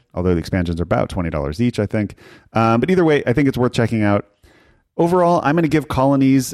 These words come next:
a good review. I know Tom, uh, he played it, uh, once, maybe twice. He did not feel it added enough to the game to add it in. I feel like he felt it diluted it. I don't, I don't feel like any of these expansions dilute anything because they are not necessary paths to victory.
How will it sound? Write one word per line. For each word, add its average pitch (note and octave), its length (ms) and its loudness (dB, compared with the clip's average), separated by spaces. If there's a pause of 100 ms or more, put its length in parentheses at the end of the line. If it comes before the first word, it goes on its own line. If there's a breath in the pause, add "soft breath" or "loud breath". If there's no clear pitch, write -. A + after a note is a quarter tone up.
a G2+ 300 2
good C3 240 0
review. C3+ 320 0
I A#2 80 0
know C3 180 2
Tom, B2+ 720 0
uh, G2+ 260 0
he B2+ 200 0
played A#2 320 0
it, A2 320 0 (140)
uh, F#2 380 0 (100)
once, A2 420 -2
maybe A2+ 240 0
twice. G2 460 -2
He G#2 100 -6
did F2+ 160 -4
not A#2 300 -2
feel G#2+ 240 0
it F#2+ 80 -4
added F#2 320 -2
enough F#2 300 -6
to - 80 -8
the F2+ 80 -4
game F2 320 -4
to - 220 -10
add F#2+ 160 -4
it F#2+ 120 -4
in. A2+ 240 0
I G2 60 -2
feel G2 180 -4
like F2 140 -4
he F#2 60 -16
felt E2+ 220 -8
it E2+ 80 -10
diluted A2 420 0
it. A#2+ 180 0 (240 loud breath)
I C#3 100 -2
don't, D3 320 0
I A#2 80 0
don't D#3 120 -2
feel D3+ 120 0
like A#2 240 0
any F3 120 0
of D#3+ 40 2
these A#2+ 140 2
expansions G#2 420 -2
dilute G2 340 0
anything A#2 300 -2
because G#2+ 280 -4
they G#2+ 240 0 (260 loud breath)
are G#2+ 120 -2
not A2+ 260 0
necessary A2 500 -2
paths G2+ 300 -4
to F#2+ 60 -6
victory. B2+ 400 -2